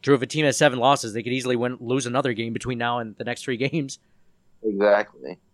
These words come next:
Speaker 1: Yeah. So thank you, everyone, for listening. So signing off for John.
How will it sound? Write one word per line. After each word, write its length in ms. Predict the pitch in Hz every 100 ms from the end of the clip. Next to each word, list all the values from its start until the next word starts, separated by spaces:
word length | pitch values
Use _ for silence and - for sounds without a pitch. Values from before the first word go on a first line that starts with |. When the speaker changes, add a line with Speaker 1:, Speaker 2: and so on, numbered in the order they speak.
| _
Speaker 1:
Yeah. 120 | 98 -
So 120 | - 135
thank 260 | 160 160
you, 80 | 165
everyone, 340 | 151 151 147 139
for 140 | 135
listening. 420 | 143 160 190 185
So 300 | - 127 120
signing 460 | - - 147 156 151
off 360 | 156 208 - _ _ _ _
for 140 | - 131
John. 460 | 117 127 147 202